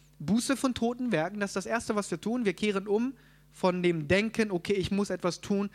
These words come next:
damit Gott mich liebt. Und den Glauben an Gott. Der Glaube an Gott ist eine der was? Eine der Grundlagen, die wir haben sollten, die wir irgendwann,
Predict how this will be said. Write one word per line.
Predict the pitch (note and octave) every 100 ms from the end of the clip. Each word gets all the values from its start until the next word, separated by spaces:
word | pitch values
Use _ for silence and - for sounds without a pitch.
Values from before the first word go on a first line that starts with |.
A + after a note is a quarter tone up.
| -
damit | D#3+ D#3+
Gott | D#3+ D#3+
mich | C#3+
liebt. | G3 - - - - - - - - _ _ _ _ _ -
Und | C#4+ D4+
den | G3+
Glauben | F#3 B3 B3+ A#3+
an | A3+
Gott. | A3 A#3 - - - - - _ _ _ _ _ _ _ _ _ _ _ _ _ _ _ _ _ -
Der | D3
Glaube | D#3+ A#3+ B3+
an | A#3 F3+
Gott | A3+ A#3+
ist | G3+
eine | G3+ G3 G#3
der | F3+ D3+
was? | A#3+ - - - - - - - _ _ _ _ _ _ _ _ _ -
Eine | F#3 G#3+
der | F3+
Grundlagen, | D3+ G#3+ C4+ A3 F3 F3+
die | F3
wir | E3+
haben | G3+ A#3
sollten, | E3+ D#3+ F#3 G#3 D3+
die | G3+
wir | A3
irgendwann, | G#3 G#3 G3+ F#3+ G3